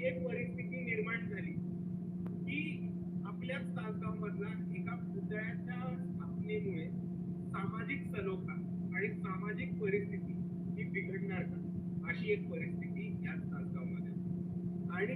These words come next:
त्याच्या पुढे काकांनी जी ॲक्शन घेतली ती अतिशय महत्त्वाची ॲक्शन आहे, आपण सर्वांनी एकाच कारिगराकडनं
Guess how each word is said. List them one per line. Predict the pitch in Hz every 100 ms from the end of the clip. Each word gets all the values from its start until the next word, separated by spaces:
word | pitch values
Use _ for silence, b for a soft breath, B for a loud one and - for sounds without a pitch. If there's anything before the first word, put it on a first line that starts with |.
| -
त्याच्या | - - - -
पुढे | -
काकांनी | - - - - - 415 -
जी | 208
ॲक्शन | - 175 190 180
घेतली | - 180 -
ती | - - 175
अतिशय | 175 175 - 180
महत्त्वाची | 175 - - - - -
ॲक्शन | - - 175
आहे, | 175
आपण | - - - -
सर्वांनी | - - - - - - - - - - - - - - - - - - -
एकाच | - - - -
कारिगराकडनं | - 427 - 415 185 - 175 -